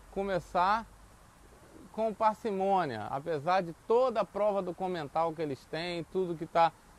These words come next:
é, sendo envolvido. Ele é um empregador com mais de sessenta restaurantes,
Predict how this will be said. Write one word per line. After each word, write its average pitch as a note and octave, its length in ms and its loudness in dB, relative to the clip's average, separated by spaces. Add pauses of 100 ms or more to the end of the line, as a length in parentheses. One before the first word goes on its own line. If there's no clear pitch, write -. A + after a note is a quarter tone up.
(200)
é, D3 220 0
sendo F3 260 -4
envolvido. D#3+ 720 0
Ele A3+ 280 2
é A3+ 80 0
um A#3 120 -2
empregador F#3+ 640 -2
com F#3+ 180 -10
mais F3+ 380 -4
de G3+ 100 -4
sessenta G#3 840 -6
restaurantes, E3 720 -6